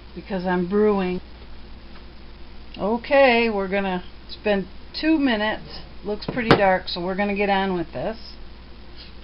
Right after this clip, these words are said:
Add a little milk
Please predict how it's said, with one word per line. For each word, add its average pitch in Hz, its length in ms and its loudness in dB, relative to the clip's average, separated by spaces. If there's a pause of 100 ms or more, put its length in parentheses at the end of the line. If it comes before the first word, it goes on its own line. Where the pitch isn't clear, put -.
(2750)
Add 185 220 4
a 226 60 2
little 262 280 2
milk 254 400 4